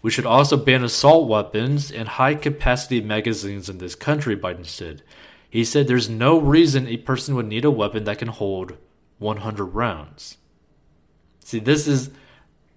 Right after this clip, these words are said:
again, this is stupid. This is something that I just believe is so stupid, right? What's to stop a criminal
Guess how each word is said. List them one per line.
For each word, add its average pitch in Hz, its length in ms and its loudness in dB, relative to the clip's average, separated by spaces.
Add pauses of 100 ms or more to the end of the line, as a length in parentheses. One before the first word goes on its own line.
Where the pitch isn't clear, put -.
(580)
again, 135 320 2
this 131 180 -2
is 143 260 0 (360)
stupid. 139 720 0 (960)
This 151 200 -2
is 156 120 -4
something 156 240 0
that 139 100 6
I 131 40 2
just 120 180 -4
believe 120 180 0
is 110 120 -2
so 117 100 -2
stupid, 139 380 -2
right? 117 320 2 (480)
What's 127 420 0
to - 160 -2
stop 160 500 2
a 156 140 0
criminal 135 880 2